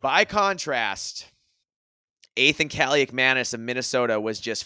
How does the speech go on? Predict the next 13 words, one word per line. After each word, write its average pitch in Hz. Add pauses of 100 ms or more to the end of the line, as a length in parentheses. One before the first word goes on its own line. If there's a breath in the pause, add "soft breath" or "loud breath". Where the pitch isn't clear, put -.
(100)
five 135
for 160
fifteen 117
for 98
fifty-two 131
yards 107
on 110 (180)
three 139
point 170
five 139
yards 127
per 127
attempt, 110